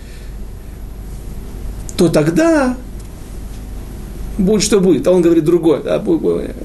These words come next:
это мы будем, будем решать с ним вместе. То есть ты,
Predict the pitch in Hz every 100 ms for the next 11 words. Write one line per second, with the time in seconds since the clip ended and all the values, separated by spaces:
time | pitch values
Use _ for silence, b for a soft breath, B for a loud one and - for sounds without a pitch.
0 | - - - 160 147 156 151 143 160 160
1 | 151 151 147 - - - - - 165 165
2 | 160 160 - - 180 156 147 135 - -
3 | 127 - 165 143 139